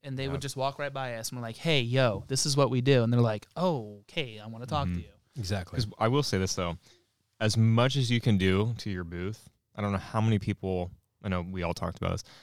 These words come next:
Speaker 2: I don't know how many people still have zero idea what you do
Speaker 1: Oh,
Speaker 2: because,
Speaker 1: hundred
Speaker 2: because
Speaker 1: percent.
Speaker 2: they just don't pay attention. They
Speaker 1: Yep.
Speaker 2: may look and they see the logo, but they don't care and they don't, like, process it. And so, like, if you grab them, you pull them into your booth,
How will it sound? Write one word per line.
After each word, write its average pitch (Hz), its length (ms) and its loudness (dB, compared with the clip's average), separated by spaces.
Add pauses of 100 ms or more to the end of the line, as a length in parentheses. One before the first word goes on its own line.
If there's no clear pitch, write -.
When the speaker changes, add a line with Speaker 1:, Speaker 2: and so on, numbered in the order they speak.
(120)
Speaker 2:
I 113 60 -10
don't 110 80 -2
know 98 80 -6
how 110 140 -6
many 113 160 -2
people 98 280 -8
still 92 480 -4
have 87 140 -6 (100)
zero 98 400 0
idea 85 320 -2
what 82 220 -10
you 92 80 -4
do 87 300 -2 (120)
Speaker 1:
Oh, 160 80 -4
Speaker 2:
because, 98 180 0
Speaker 1:
hundred 139 180 -4
Speaker 2:
because 101 200 0
Speaker 1:
percent. 90 140 -2
Speaker 2:
they 101 100 4
just 90 220 -4
don't 85 240 -2
pay 95 120 -4
attention. 85 580 -4
They 101 140 0
Speaker 1:
Yep. 113 60 4
Speaker 2:
may 110 140 4
look 87 420 -2 (160)
and 95 140 -4
they 90 80 0
see - 180 -2
the 87 120 -6
logo, 98 540 -2 (440)
but 98 100 -8
they 104 60 2
don't 92 160 0
care 87 460 -2
and 95 80 -2
they 92 40 2
don't, 87 160 0
like, 73 200 -8
process 92 440 0
it. 117 240 0 (440)
And 101 100 -2
so, 104 120 2
like, 90 160 2
if 92 60 -4
you 98 120 -2
grab 90 300 -2
them, 87 180 -4
you 85 80 -4
pull 101 200 -8
them 85 120 -6
into 82 180 -4
your 82 100 -6
booth, 87 320 -8